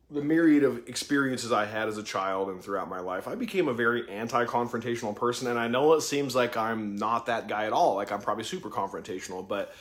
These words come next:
um, what I didn't have was healthy confrontation. So I'd have, like, a lot of passive aggressive bullshit. I'd be, you know,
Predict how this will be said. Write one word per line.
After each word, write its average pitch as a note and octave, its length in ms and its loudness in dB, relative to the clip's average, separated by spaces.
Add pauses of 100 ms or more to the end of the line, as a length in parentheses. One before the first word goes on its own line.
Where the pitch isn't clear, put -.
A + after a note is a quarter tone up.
(440)
um, G#2+ 340 0 (120)
what B2+ 200 4
I A#2+ 80 4
didn't E3+ 240 2
have B2 240 4
was G2 100 -2
healthy E2 300 -6
confrontation. D2+ 680 -10
So A2 160 -2
I'd G#2+ 100 0
have, A#2+ 180 0
like, A#2+ 180 0
a A#2 40 -2
lot A#2+ 200 4
of G#2+ 60 -2
passive B2 420 -2
aggressive A2+ 460 -4
bullshit. A2+ 640 0
I'd G2+ 220 -4
be, A2 280 -6 (360)
you G#2+ 140 -10
know, G#2+ 360 -4